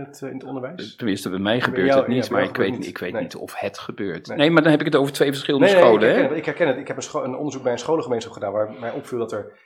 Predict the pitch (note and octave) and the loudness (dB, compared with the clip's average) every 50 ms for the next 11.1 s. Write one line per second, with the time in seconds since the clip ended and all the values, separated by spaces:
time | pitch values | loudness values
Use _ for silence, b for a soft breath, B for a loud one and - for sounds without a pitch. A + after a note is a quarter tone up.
0 | B B - B2+ B2+ B2 - - B2 A#2+ A#2 - A2+ A2+ A2+ A2 - - A2 G#2 | B B -12 -12 -10 -10 -2 -2 -2 -2 -2 -4 -4 -4 -6 -6 -6 -10 -10 -10
1 | A2+ A2 A2+ A2+ G#2+ - - D3+ C#3+ C3+ B2+ A#2+ G#2+ G#2 A2 B2 B2 B2 - - | -6 -8 -6 -6 -6 -10 -10 -8 -6 -6 -6 -6 -8 -6 -4 -4 -4 -4 -6 -10
2 | - - G#2 F#2+ F#2+ F2+ F#2 - _ _ _ _ _ _ _ _ _ _ _ _ | -10 -10 -12 -10 -10 -12 -16 -18 _ _ _ _ _ _ _ _ _ _ _ _
3 | _ G2 G2+ A2+ A#2+ G#2 A2 C3+ C3+ - - - E3 C3+ A2 F#2 - - - - | _ -14 -12 -12 -10 -6 -6 -4 -4 -4 -4 -4 -4 -4 -4 -6 -10 -12 -20 -20
4 | _ _ _ B2+ - - - - A2+ G#2+ G#2+ G#2 G2+ A#2+ C#3 D3 C#3 C#3 A2+ F2+ | _ _ _ -10 -10 -8 -4 -2 -2 -2 -2 -4 -6 -4 -2 -2 -2 -4 -6 -8
5 | F#2+ G2 F#2 F#2+ G2 G#2 G2+ G#2 G#2+ G2+ G#2 G#2 A2 G#2+ A2 A#2+ C#3 B2+ B2+ B2+ | -8 -8 -8 -8 -8 -8 -6 -6 -6 -8 -8 -10 -10 -8 -6 -4 -4 0 2 2
6 | B2+ A#2+ A2 G#2+ G2+ - - G#2+ G#2+ G#2 G2+ G2+ G2+ G2+ G2 _ - B2 B2 A#2+ | 2 2 0 -8 -8 -8 -8 -8 -8 -8 -10 -12 -12 -14 -16 _ -12 -8 -8 -6
7 | G#2+ - A2 A2 G#2+ - - - - A2 G#2 G2 G#2+ G2+ G#2 G#2 G#2 G#2+ G#2 F#2 | -6 -8 -10 -10 -8 -8 -8 -8 -8 -10 -4 -2 0 2 2 2 0 -2 -4 -6
8 | F2+ - - G#2 F#2+ F#2+ G2 F#2+ F#2 F#2 G#2 A2+ G#2+ - - G2 - - - G#2 | -8 -12 -12 -10 -8 -8 -8 -8 -10 -4 -4 -4 -4 -4 -8 -14 -16 -14 -14 -14
9 | G2+ G2 G2 - - - - A#2+ G#2 G#2 G2+ G2+ G2 F#2+ F#2+ F#2 F#2 - - G#2+ | -14 -14 -18 -18 -20 -10 -6 -4 -4 -4 -6 -6 -8 -8 -8 -10 -14 -12 -10 -8
10 | G2 G2 F#2+ F#2 G2+ G2+ G#2 A#2 - A2+ G#2 G#2 G#2 G2 B2 F3 - - - b | -8 -8 -10 -10 -10 -10 -10 -10 -12 -14 -12 -8 -4 -4 -4 -4 -4 -10 -18 b
11 | b | b